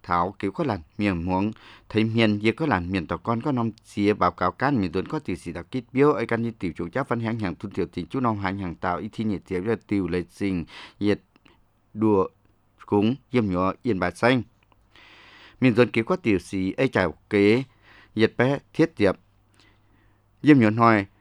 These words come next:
nhảy hạ sinh nhất hãy ít thi nhiệt tiệm diêm nhỏ ban thường vụ xanh ủy miền tuấn cứu có tiểu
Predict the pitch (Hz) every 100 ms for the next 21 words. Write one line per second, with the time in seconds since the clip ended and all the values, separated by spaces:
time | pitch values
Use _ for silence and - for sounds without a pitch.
0 | _ _ _ _ 113 110 90 87 98 98
1 | - 104 92 131 - 101 113 113 110 98
2 | - - 87 - - 120 113 98 110 101
3 | 98 85 87 - 156 - 104 85 - 110
4 | 101 107 - 110 185 -